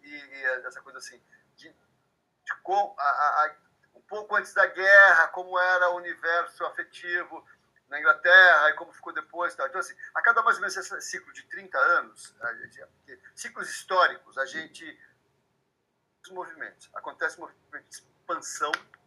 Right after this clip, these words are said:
da liberdade, do afeto, das possibilidades e da, e do entendimento.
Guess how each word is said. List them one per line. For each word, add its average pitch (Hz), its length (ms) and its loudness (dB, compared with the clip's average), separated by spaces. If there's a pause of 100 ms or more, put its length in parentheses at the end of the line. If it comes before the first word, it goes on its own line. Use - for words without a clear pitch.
(240)
da 135 80 2
liberdade, 139 840 2 (260)
do 147 100 -6
afeto, 135 840 -4 (260)
das 135 120 -8
possibilidades 127 1300 -6 (260)
e 135 140 -20
da, 135 400 4
e 139 160 -18
do - 120 -20
entendimento. 135 1000 -14